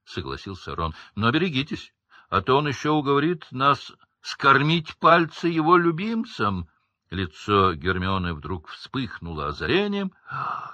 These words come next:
"Как же я раньше об этом не подумала!" — воскликнула она. "Хагрида надо пригласить в мой союз.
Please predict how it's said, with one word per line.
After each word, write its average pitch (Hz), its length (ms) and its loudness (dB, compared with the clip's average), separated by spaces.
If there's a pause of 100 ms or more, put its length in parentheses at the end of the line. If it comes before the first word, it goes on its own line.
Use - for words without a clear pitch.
(220)
"Как 185 400 6
же 156 200 -8
я 156 180 -4
раньше 160 320 -6
об 151 100 -8
этом 156 160 -8
не 156 100 -8
подумала!" — 180 720 4 (220)
воскликнула 101 760 2
она. 92 260 2 (380)
"Хагрида 208 880 6
надо 180 360 6
пригласить 151 640 0
в 131 100 -2
мой 139 220 2
союз. 139 680 -2